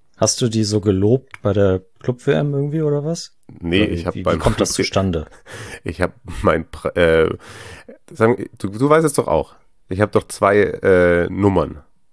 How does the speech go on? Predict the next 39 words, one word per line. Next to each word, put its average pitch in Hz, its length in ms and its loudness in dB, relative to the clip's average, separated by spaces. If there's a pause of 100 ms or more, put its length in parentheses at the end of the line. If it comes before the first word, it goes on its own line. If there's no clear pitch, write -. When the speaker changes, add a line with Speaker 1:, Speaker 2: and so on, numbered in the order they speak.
(120)
Speaker 2:
mit 90 180 -2
denen 90 160 4
ich 85 80 -4
kommuniziere. 85 720 -4 (340)
Speaker 1:
Ja. 87 180 2 (300)
Speaker 2:
Und 104 100 0
ich 90 60 0
hab 98 80 0
eine 95 100 -4
Zeit 104 260 0
lang 107 140 2
bei 92 140 4
WhatsApp 95 360 0
bei 85 100 2
beiden 101 380 0
Nummern 104 220 2
das 87 140 -4
identische 101 600 -2
Profilbild 90 580 -2
gehabt. - 360 -20 (560)
Speaker 1:
Mhm. 92 560 0 (380)
Speaker 2:
Und 95 160 0
dann 92 140 0
hab 101 120 -2
ich 107 100 -4
jetzt - 340 -8 (420)
mal 90 360 2
for 98 320 0
the 92 80 -4 (1300)
sake 107 340 0
of - 140 -2
God, 98 320 0 (200)
ne, 107 200 0
und 90 140 -6
auch 90 120 -2
vor - 140 -10
allem 87 140 -4
für - 120 -10
euch, 120 340 2